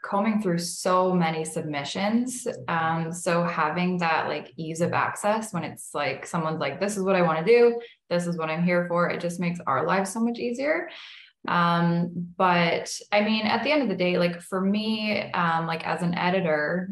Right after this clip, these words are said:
if there is someone who can write and that is what they wanna do, like, even just as I'm reading through somebody's bio, I can tell, okay, this person can put together a sentence. They might be a good candidate to be able to contribute some writing.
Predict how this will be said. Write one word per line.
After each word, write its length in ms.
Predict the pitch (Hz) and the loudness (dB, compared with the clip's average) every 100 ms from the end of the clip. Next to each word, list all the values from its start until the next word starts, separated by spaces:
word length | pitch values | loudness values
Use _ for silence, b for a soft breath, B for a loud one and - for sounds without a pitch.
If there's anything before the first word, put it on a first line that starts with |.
| - | -2
if 240 | 180 175 | -2 0
there 160 | 180 180 | 0 2
is 260 | 180 196 - | 2 0 -2
someone 380 | 190 175 170 | 0 2 2
who 480 | 175 175 175 165 160 | 0 0 0 -2 -4
can 300 | 160 - 170 160 | -8 -2 -2 0
write 420 | 139 139 165 - | -2 -2 -2 -4
and 180 | - 170 | -4 0
that 140 | 170 170 | 0 0
is 100 | 165 | -2
what 140 | 165 | -2
they 120 | 160 | -2
wanna 260 | 156 156 151 | -2 -2 -4
do, 240 | 147 143 | -4 -2
like, 180 | 175 170 | 0 0
even 380 | 175 202 196 185 | 0 0 -2 -2
just 220 | 180 175 | -4 -2
as 120 | 160 | -2
I'm 280 | 160 156 143 | -2 -6 -6
reading 260 | - 165 170 | -4 -4 -4
through 120 | 165 | -6
somebody's 300 | 156 156 151 | -6 -6 -8
bio, 600 | - 143 120 73 - - - | -4 0 2 0 -2 -2 -2
I 80 | 151 | -2
can 180 | 175 | -4
tell, 240 | 160 151 - | -2 0 0
okay, 260 | 165 170 - | 0 -2 0
this 160 | 175 | 0
person 320 | 175 190 180 175 | 0 -2 0 -2
can 160 | 170 | -2
put 140 | - - | -4 -4
together 280 | - - | -6 -6
a 60 | 180 | -4
sentence. 560 | 226 277 262 247 240 - B B B B | 0 0 2 0 -2 -6 B B B B
They 160 | 185 190 | 0 2
might 280 | 190 180 175 | 4 2 0
be 360 | 170 170 165 | 0 2 0
a 100 | - | 0
good 240 | 165 160 156 | 0 0 0
candidate 460 | - 165 156 160 | 0 0 2 -2
to 100 | - | -2
be 120 | 170 160 | -4 -4
able 240 | 156 151 | -2 -6
to 120 | - | -8
contribute 540 | 165 170 160 139 143 - | -6 -6 -4 -6 -8 -6
some 240 | 165 151 | -6 -4
writing. 580 | 131 139 170 240 349 | -4 -2 0 0 -2